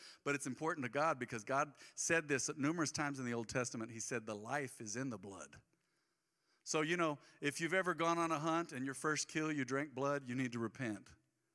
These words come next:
Some guys do that, hunters. I don't know if it's a control thing, like, "Man, I killed the animal and I drank blood." That's just weird.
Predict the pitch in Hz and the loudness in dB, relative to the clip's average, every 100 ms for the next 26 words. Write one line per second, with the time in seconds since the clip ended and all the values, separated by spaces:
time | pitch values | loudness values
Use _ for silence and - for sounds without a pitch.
0 | _ _ - 143 151 151 131 160 120 101 | _ _ -2 0 2 0 0 -2 -2 -2
1 | 120 131 98 - - 123 147 139 135 131 | -4 -6 -8 -12 -6 -2 0 0 0 -6
2 | 120 107 - 139 147 160 143 101 - - | -8 -8 -2 -2 0 -2 -4 -6 -12 -18
3 | - - 127 143 123 107 - 151 139 117 | -20 -8 -2 0 -2 -4 -2 0 0 -4
4 | 123 139 135 127 117 101 - 113 - 117 | -8 -6 -6 -8 -10 -14 -16 -18 -16 -16
5 | 104 - - 185 - 320 - 151 175 202 | -14 -16 -14 -14 -10 -6 -6 -6 -12 -14
6 | 196 107 - | -14 -16 -18